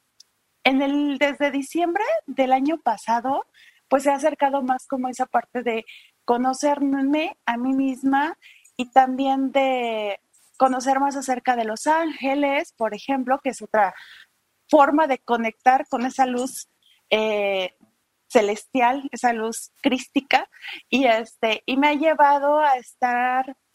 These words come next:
más consciente, ¿sabes? Creo que cuando nosotros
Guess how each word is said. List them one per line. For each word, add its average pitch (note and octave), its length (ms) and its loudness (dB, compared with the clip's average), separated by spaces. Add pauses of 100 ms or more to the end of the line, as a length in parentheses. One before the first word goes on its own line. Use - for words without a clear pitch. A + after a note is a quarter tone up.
más D#4 320 0
consciente, D4+ 680 -2
¿sabes? B3+ 560 -4 (320)
Creo D4+ 360 4 (100)
que A#3 300 -2 (400)
cuando C4 300 6
nosotros D#4 680 0